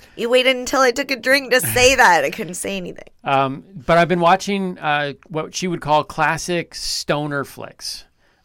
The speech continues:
Speaker 2: Um, and some, some I have seen, some have completely and utterly blown her mind that I have never
Speaker 1: <laughs>
Speaker 2: seen.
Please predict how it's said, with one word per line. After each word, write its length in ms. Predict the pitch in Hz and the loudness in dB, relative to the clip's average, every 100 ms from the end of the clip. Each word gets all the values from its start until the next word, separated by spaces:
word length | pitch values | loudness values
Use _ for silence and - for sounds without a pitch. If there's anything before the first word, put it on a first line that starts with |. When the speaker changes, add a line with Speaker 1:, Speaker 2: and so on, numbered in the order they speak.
| - | -12
Speaker 2:
Um, 640 | 117 113 113 113 113 123 | -8 -6 -6 -8 -10 -12
and 420 | - 143 139 135 123 _ - | -8 -6 -4 -6 -10 _ -6
some, 340 | - 190 208 | 0 2 0
some 320 | - 202 196 | -4 -2 0
I 120 | 196 190 | 2 0
have 100 | - | -2
seen, 400 | - 170 185 175 | -6 -6 -6 -6
some 480 | - 175 175 185 160 _ _ | -6 -4 -4 -6 -10 _ _
have 280 | 135 143 - | -8 -8 -8
completely 760 | 143 - - 156 175 175 165 | -14 -14 -12 -8 -8 -8 -8
and 100 | 156 | -6
utterly 400 | 139 139 135 139 | -4 -4 -6 -6
blown 380 | 117 127 123 127 | -6 -4 -4 -4
her 120 | 117 | -6
mind 440 | 117 113 113 120 110 | -6 -4 -2 -4 -6
that 180 | 117 107 | -4 -4
I 80 | |
have 260 | 101 107 92 | -6 -10 -10
never 400 | 104 104 110 320 | -6 -4 -2 -2
Speaker 1:
<laughs> 120 | 247 | -4
Speaker 2:
seen. 320 | 143 139 156 | -6 -6 -8